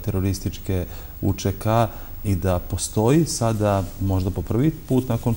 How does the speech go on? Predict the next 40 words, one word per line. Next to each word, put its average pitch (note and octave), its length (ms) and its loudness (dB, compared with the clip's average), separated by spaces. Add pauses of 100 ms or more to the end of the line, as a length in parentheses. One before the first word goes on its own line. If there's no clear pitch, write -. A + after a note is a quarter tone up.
puno A2+ 240 2
godina, G#2+ 340 2
intencija G#2+ 800 2 (400)
na F2+ 100 0
zapadu G#2 640 2
da G2+ 380 2
do F#2 80 0
nekakve F#2 460 -2
prekompozicije F#2 920 -2
dođe. F#2+ 360 2
Vidimo F2 340 0
da F2+ 80 -2
je F#2 60 -2
ponovo F#2+ 380 0
aktiviran G2+ 560 0 (360)
konačno F#2 540 -2
taj F2+ 160 0
specijalni F#2 600 -2
sud A2+ 360 2
za E2+ 320 -4 (420)
zločine F#2+ 400 0
takozvane F#2 800 0
U F#2 120 0
Č F2+ 200 -4
K, G2 260 0
da F2 120 0
je G2+ 80 4
imenovan F#2+ 400 2
novi F#2 240 0
tužilac F#2+ 520 0
i F#2 40 -2
da G2+ 100 2
li G#2+ 80 2
bi G#2 100 2
to A#2+ 140 -4
mogao B2 280 2
biti A#2 280 2
ključni C3+ 480 2
instrument A#2+ 500 2
pritiska, G#2+ 600 0